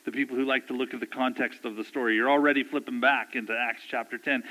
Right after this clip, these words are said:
It, Acts chapter ten spends the whole chapter. We read eighteen verses. It spends forty-eight verses telling this whole story. And, and the author that put together Luke and then Acts,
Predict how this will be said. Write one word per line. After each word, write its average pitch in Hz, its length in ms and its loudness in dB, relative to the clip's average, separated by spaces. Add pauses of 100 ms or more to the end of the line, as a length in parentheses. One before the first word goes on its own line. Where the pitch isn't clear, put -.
(180)
It, 185 480 4
Acts 180 280 6
chapter 180 340 4
ten 185 320 0
spends 175 340 -2
the 165 140 -4
whole 180 300 2
chapter. 180 560 -4 (680)
We 165 120 8
read 180 220 8
eighteen 160 480 2
verses. 117 380 -2
It 170 160 2
spends 175 340 -4 (140)
forty-eight 160 680 4
verses 113 460 -8 (560)
telling 135 500 0
this 120 180 -4 (120)
whole 123 300 -8 (120)
story. 110 400 -6 (840)
And, 165 100 8
and 170 240 4
the 165 40 4
author 165 640 4
that 156 200 4
put 180 200 0
together 151 540 2 (260)
Luke 160 400 10
and 143 160 0
then 143 240 4
Acts, 139 420 -2